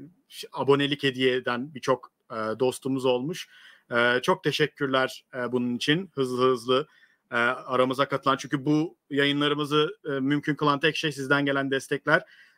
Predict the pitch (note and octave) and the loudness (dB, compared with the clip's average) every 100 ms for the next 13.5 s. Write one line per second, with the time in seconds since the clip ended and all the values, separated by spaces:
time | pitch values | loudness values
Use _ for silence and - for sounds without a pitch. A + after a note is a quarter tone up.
0 | - C3 C3 C#3 C#3 C#3 - C3+ C#3+ D#3 | -4 2 2 2 0 -2 -2 0 2 0
1 | - - C3 C#3 C3 - D3+ - C3 B2 | -4 -10 -6 -4 -2 0 0 2 0 0
2 | - C3+ C3 C3+ _ A2+ A2 A2 A#2+ A#2 | 0 2 2 0 _ -8 -6 -4 -2 -2
3 | A2 A#2 - A#2 B2 F3 - - - - | -2 -6 -4 -2 -2 -2 -6 -20 -20 2
4 | C3 B2+ C3+ C3 C3 C3 C3+ B2+ C3 - | 6 6 4 -4 -2 0 0 2 0 0
5 | C3 - C3 D3 - _ _ _ - A#2 | -2 0 -2 -2 -6 _ _ _ -10 -4
6 | A#2 A#2 A#2 D3 B2+ A#2+ B2 - B2+ C3 | -2 -2 -4 -4 0 0 0 0 0 0
7 | - _ C3+ C3 C#3 _ _ _ _ _ | -6 _ -2 0 -2 _ _ _ _ _
8 | _ _ _ D3+ - C#3+ C#3 D3 C#3 C#3 | _ _ _ -4 -2 2 4 4 2 -2
9 | C3+ C3 C3 B2 - C3 - B2+ B2 - | 0 2 2 -2 -6 -6 -2 -2 0 0
10 | C3 - B2+ D#3+ - - - _ B2+ B2 | 0 2 0 0 -4 -20 -20 _ 2 4
11 | B2+ C3 C#3 C3+ - C3+ C#3 B2+ C3 C#3+ | 4 2 2 2 0 -2 0 0 0 -2
12 | - B2+ E3 - - - _ - B2 B2+ | -2 -4 -4 -8 -20 -20 _ 2 4 4
13 | C#3 D3 D3+ D3+ D3 | 4 6 8 6 0